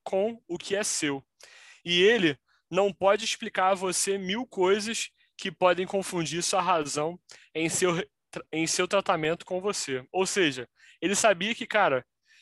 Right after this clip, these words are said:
pra glória do nome de Deus, Deus podia fazer qualquer coisa com a vida dele. Se fosse necessário ele perder filhos, ele passar por fome,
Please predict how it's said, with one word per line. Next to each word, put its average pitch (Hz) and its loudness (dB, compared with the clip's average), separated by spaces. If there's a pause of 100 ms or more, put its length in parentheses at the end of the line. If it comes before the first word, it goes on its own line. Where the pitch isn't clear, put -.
(180)
pra 180 4
glória 170 2
do 185 -12
nome 185 -4
de 156 -6
Deus, 175 0 (680)
Deus 202 4
podia 208 2
fazer 196 2
qualquer 190 -2
coisa 190 0
com 196 0
a 180 2
vida 175 -4
dele. 143 0 (180)
Se - 2
fosse 208 4
necessário 202 2
ele 196 -6
perder 180 -2
filhos, 185 -2 (400)
ele 156 0
passar 180 2
por 190 -4
fome, 165 0